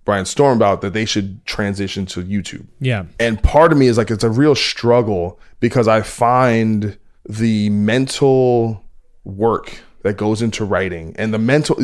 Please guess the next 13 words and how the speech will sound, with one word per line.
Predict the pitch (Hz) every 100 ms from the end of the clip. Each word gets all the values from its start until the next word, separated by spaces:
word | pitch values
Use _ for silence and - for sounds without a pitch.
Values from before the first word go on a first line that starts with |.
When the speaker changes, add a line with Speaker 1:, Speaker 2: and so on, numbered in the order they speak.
| 120
Speaker 1:
and | 117 104
discovery, | 101 - - 123 107 78 64 - _ _ _ _ _ -
actual | 127 135 - 135 123
discovery, | - 107 - 127 113
like | 104 104
the | 110
actual | 120 - 120
physical | - 135 123 117
act | 107 104 101
of | 92
writing | 98 104 98
is | 90
a, | 92